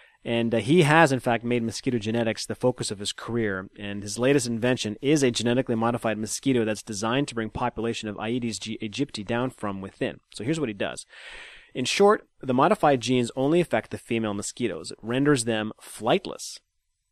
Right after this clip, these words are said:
The larvae hatch on the water, and the females are unable to leave, rendering them harmless to humans and leaving them to die. The males are unaffected, so they mature normally, then mate with other females, but they pass the genetic modification on.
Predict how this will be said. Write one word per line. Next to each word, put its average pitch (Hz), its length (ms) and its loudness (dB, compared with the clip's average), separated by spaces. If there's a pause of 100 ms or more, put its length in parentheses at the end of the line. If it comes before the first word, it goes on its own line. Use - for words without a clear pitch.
(120)
The 104 100 -6
larvae 127 400 6
hatch 175 340 0
on 147 80 2
the 123 80 0
water, 98 380 -2 (180)
and 117 100 -4
the 113 60 -2
females 139 420 6
are 113 220 -2
unable 156 320 6
to - 140 0
leave, 120 400 2
rendering 143 400 4
them 123 120 0
harmless 160 460 4
to 139 100 0
humans 110 320 0
and 110 140 -6
leaving 131 380 2
them 107 220 -4
to 101 120 -10
die. 98 500 -2 (500)
The 110 80 -4
males 156 300 8
are 160 60 8
unaffected, 127 460 2
so - 120 -2
they 117 120 0
mature 113 320 -2
normally, 120 580 6
then 110 200 0
mate 123 180 4
with 120 100 -2
other 147 160 6
females, 110 480 -2 (240)
but 117 120 -4
they 117 100 0
pass 120 320 0
the 120 100 -8
genetic 110 420 -4
modification 107 800 -6 (280)
on. 98 440 2